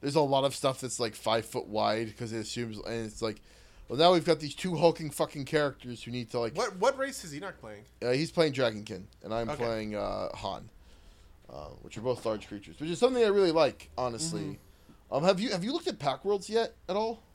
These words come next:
Speaker 2: I have not.
Speaker 1: Um, it's got some new stuff in it. Not a, not a ton, but it's, it's, it's neat. Um, uh,
Speaker 2: Yeah, the more, the closer and closer we get to finishing up Hell's Rebels, uh, the more and more I'm thinking about, like, what's gonna,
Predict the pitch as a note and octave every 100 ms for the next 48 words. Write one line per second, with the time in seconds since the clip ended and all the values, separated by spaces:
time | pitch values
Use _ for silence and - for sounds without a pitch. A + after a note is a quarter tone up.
0 | - - C#3+ D3+ C3 G#2+ F2 - _ -
1 | G#2 A2+ A#2 A2 - A3+ A#3+ B3 - G3
2 | F3 - _ - D#3 D3 D#3+ C#3 C#3+ C#3
3 | - - E3 D3+ C#3 C3 - _ _ _
4 | - _ _ - E3 C#3+ D3+ F3 A3 F3+
5 | E3 - D3+ C#3+ A#2 A#2+ - _ _ _
6 | _ - A2 A2 G#2+ G#2 _ _ - _
7 | _ _ _ _ _ _ _ _ _ _
8 | _ - G2+ G2 G2 G2 F#2 G#2 _ _
9 | - - - - F3+ G3 F#3+ F#3+ B3+ A3
10 | G3 - D4+ C4 G3+ G#3+ F#3+ F3+ F3 D#3+
11 | D3+ - D#3 D#3 C#3+ C3 D3 C3 A#2+ B2
12 | B2+ C#3 D3 - - A#2+ A#2 A2+ A#2+ A#2+
13 | A#2+ A#2 A2+ B2+ A2+ A2+ A2 F2+ G2 -
14 | A2 G#2+ - A2 G2+ G2+